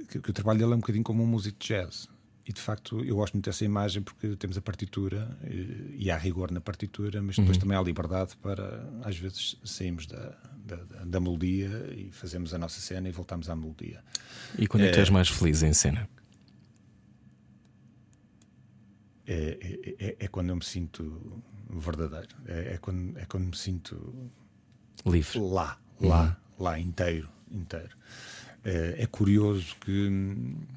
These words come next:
Speaker 1: da minha experiência como, como ator, já deu para perceber isso, que há, há dias em que eu me sinto um aldrabão e que o espetáculo é, foi fantástico para os espectadores. Há dias em que eu me sinto extremamente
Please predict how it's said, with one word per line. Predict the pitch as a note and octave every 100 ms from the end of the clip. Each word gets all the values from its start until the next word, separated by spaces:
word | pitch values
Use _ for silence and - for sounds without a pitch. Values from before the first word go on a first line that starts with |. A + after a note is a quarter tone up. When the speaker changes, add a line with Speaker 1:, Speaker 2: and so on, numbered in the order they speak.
| C3 - - _ _ _ - -
Speaker 1:
da | F2+
minha | F2
experiência | E2 E2 E2 -
como, | - F2+ F#2+
como | - F#2 E2+
ator, | - F2+ D#2+ - - -
já |
deu | E2+ E2
para | E2+
perceber | - F#2 F2+
isso, | F#2 -
que |
há, | - -
há | F#2+
dias | F#2 F#2+ F2+
em | F2+
que | G2
eu |
me | F#2+
sinto | - F2+ F#2
um |
aldrabão | F2 E2+ E2+ F#2 F2+
e | E2+
que | -
o |
espetáculo | - - F2+ F2 -
é, | - - -
foi | -
fantástico | E2+ - F2 F#2+ F2+ - - -
para | -
os |
espectadores. | - - - F2 G2+ A2 - - - - -
Há | -
dias | F2 F2+ F2+
em |
que | F2
eu | E2+
me |
sinto | - F2 - - -
extremamente | - - F2 E2+ F2